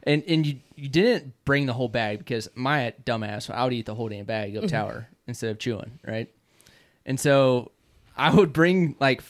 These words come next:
Speaker 1: six blow pops, put 'em in my pocket, go up tower, and we'd be on a, a maintenance. So we're doing all kinds of activities. We're up there all day. And I would have one blow pop. I'd save the wrapper. I'd get all the candy off of it,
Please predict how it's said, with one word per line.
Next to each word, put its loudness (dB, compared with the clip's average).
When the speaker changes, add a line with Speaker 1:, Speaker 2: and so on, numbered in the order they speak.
Speaker 1:
six 2
blow 6
pops, 0
put 0
'em 2
in 4
my 4
pocket, 0
go 6
up 2
tower, 4
and -2
we'd 0
be 4
on 0
a, -2
a -6
maintenance. -4
So -2
we're -2
doing 0
all 0
kinds -6
of -2
activities. -6
We're -2
up -4
there -4
all -8
day. -10
And 0
I 4
would 2
have 2
one 0
blow 4
pop. 0
I'd -12
save 0
the -2
wrapper. 2
I'd -6
get 2
all 4
the -4
candy -2
off 0
of -4
it, -2